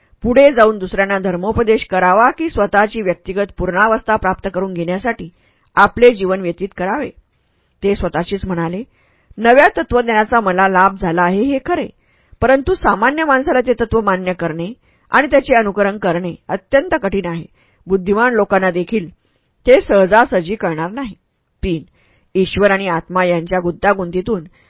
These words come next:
स्वतःची सुटका करून घेणे मानवाला कठीण आहे. धार्मिक विधी आणि समारंभ यांच्यावरील श्रद्धेचा त्याग करणे माणसाला कठीण आहे. माणसाला कर्मवादापासून स्वतःची मुक्तता करून घेणे कठीण आहे. चार, आत्मा अमर आहे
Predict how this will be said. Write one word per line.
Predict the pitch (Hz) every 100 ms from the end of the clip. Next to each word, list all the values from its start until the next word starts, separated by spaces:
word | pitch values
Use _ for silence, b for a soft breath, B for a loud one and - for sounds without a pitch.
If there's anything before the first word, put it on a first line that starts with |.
| _
स्वतःची | - - - 254 240 277
सुटका | 196 - 208
करून | 175 180 208
घेणे | 214 247
मानवाला | 208 185 180 175
कठीण | 175 160 208 262
आहे. | 226 190 _ _ _ _ 170
धार्मिक | 214 214 254 302
विधी | 233 214
आणि | 214 214
समारंभ | 196 175 185 233 233
यांच्यावरील | 196 175 175 185 208
श्रद्धेचा | 208 165 160 196 202
त्याग | 196 180 208 -
करणे | 170 170 - _ _ _
माणसाला | 180 202 208 214 208
कठीण | 214 170 170 226
आहे. | 262 - _ _ _ _ _ _ -
माणसाला | 202 220 220 233 269 294
कर्मवादापासून | - 208 208 190 175 180 185 226 185 170
स्वतःची | 202 208 208 - 269
मुक्तता | 208 - 185 180
करून | 180 170 214
घेणे | 269 214
कठीण | 214 165 160 202
आहे. | 254 - _ _ _ _ _ _
चार, | - 185 156 - _ _ _ _ _
आत्मा | 208 208 - 254
अमर | 240 180 185
आहे | 202 247